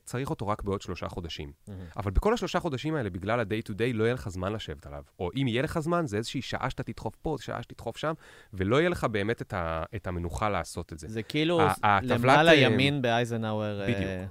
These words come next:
Speaker 1: בדיוק. זה, זה ה-,
Speaker 2: מטריקס.
Speaker 1: החשוב ולא דחוף.
Speaker 2: בדיוק.
Speaker 1: זה בדיוק ההזדמנות שלך לשבת לעשות על החשוב ולא דחוף,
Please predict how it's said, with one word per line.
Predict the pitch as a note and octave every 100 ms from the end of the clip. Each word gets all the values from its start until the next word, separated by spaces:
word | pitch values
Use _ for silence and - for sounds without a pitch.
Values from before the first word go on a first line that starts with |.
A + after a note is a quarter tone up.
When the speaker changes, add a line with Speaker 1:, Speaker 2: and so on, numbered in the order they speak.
| A2
Speaker 1:
בדיוק. | A2+ E2+ D2
זה, | G#2 G2+
זה | - G#2+
ה-, | G2
Speaker 2:
מטריקס. | B2 G#2+ G2+ F#2+
Speaker 1:
החשוב | - A#2 D#3+
ולא | B2+ G2+
דחוף. | G2+ F#3 A3+ -
Speaker 2:
בדיוק. | A#2 A2+ G2
Speaker 1:
זה | F#3
בדיוק | D#3 C#3 B2
ההזדמנות | F#2 F#2+ G#2+
שלך | - F#2+
לשבת | E2 - A#2+ F#2
לעשות | E2+ G2+ F#2
על |
החשוב | E2 - - F2
ולא | E2
דחוף, | F2+ F#3+